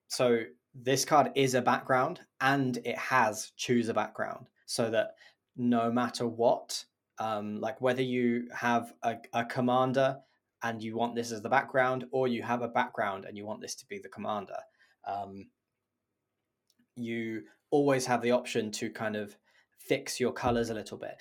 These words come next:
And the, the only reason for this is to, um, make sure that if you are drafting this set, because that is,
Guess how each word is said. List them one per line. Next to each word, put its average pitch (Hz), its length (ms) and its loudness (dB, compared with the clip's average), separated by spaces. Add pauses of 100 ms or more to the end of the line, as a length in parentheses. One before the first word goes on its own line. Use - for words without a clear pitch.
(160)
And 123 180 -2
the, 127 260 0
the 123 280 0
only 151 400 6
reason 123 440 4
for 131 280 4
this - 380 -8 (320)
is 120 400 -2
to, 117 580 0 (120)
um, 110 560 -4 (120)
make 127 220 0
sure 123 240 2
that 120 160 2
if - 160 -6
you 123 120 4
are 120 140 4
drafting 131 720 2
this 131 240 0
set, - 400 2
because 139 220 2
that 143 200 6
is, 139 200 2